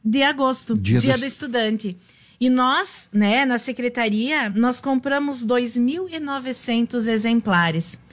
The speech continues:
Speaker 1: destes escritores, do maternal ao nono ano. Cada um vai receber um livro do seu nível, né, de ensino e pra começar a trabalhar para que na semana literária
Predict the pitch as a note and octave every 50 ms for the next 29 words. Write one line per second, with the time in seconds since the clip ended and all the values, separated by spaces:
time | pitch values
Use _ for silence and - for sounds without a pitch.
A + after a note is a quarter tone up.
0 | - - - _ - G3 B3+ B3+ B3 B3 - B3 A#3 A3+ A#3+ G#3+ - B3+ B3 A#3
1 | - G#3 F3 E3 D#3+ E3 D#3+ - - - - _ _ _ _ _ _ _ _ F#3
2 | F#3 G#3+ D4 F#4 F#4+ F#4+ F4 D#4+ - C#4 C4 A#3+ A#3+ A3+ G#3 G3 G3+ A3 C4+ D#4
3 | - _ _ _ - B3 C4 B3+ B3+ B3 B3 B3 B3+ B3 A3 F3+ E3 D#3+ D#3+ D#3+
4 | D#3+ - _ _ _ _ _ _ _ _ _ - - C4+ D4 D#4+ C#4 E4+ D#4 C#4+
5 | C4+ D4 D4+ D4 D4+ C#4 C4 C#4 B3+ - - C4 A3 G#3 B3+ C4 C4 - - C#4+
6 | F4 F#4 F4+ D4+ C#4 C4 B3+ B3 C#4+ B3+ B3 A#3 - - B3+ A#3 A#3 A#3 A3 A3
7 | A3+ G#3+ A3+ D4+ F4 F#4+ - _ _ _ _ _ _ - F#3+ F#3+ F#3 G3 A3 C4
8 | C#4+ A#3 G#3 A3 A3 G#3+ G3+ - - A3 G#3 A3 B3 D#4 A4 A4 - - - -
9 | - - - - C#4+ D#4 F4+ A4 A#4 A#4+ - - _ _ _ - D#4+ D#4+ D#4+ D#4+
10 | - F#4+ A4+ B4 B4 A#4+ A4+ - - E4+ D#4 D#4 D#4 D4+ D4+ D4 B3+ A#3 G#3 G#3+
11 | G#3+ G#3+ G#3 A3 B3 C#4+ - - D4 C4+ C4+ C4 C#4+ C#4 C4 C4 B3 - - B3+
12 | A#3 A#3 C#4 F4 F#4 F#4 E4+ D4 - - B3 G#3+ G3+ F#3+ G3 A3 C4+ D4 C4+ A3+
13 | G3 F3 F3+